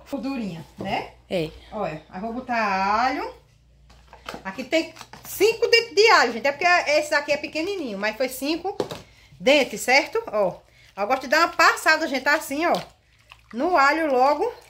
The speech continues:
Speaker 1: aqui na carne. Olha. Gosto de dar uma passadinha no alho primeiro. Agora, gente, um pouquinho de colorau. Tempero. Não pode faltar na carne, né, o temperinho.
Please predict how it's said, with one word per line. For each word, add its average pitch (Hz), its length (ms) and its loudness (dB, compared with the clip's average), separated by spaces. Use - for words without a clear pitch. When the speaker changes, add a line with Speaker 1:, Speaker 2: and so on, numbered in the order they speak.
Speaker 1:
aqui - 200 -20
na 220 160 -6
carne. 233 640 0
Olha. 214 600 2
Gosto - 380 0
de - 80 -2
dar 208 100 0
uma 214 80 -6
passadinha 233 480 0
no 247 180 -2
alho 220 160 2
primeiro. 269 800 0
Agora, 220 400 2
gente, 262 200 -4
um - 40 -10
pouquinho 247 280 -4
de 254 80 -4
colorau. 247 1000 0
Tempero. 277 960 2
Não 185 80 -18
pode 196 240 -10
faltar 214 320 -4
na 190 140 -4
carne, 208 240 -4
né, 202 80 -4
o - 20 -8
temperinho. 196 760 -4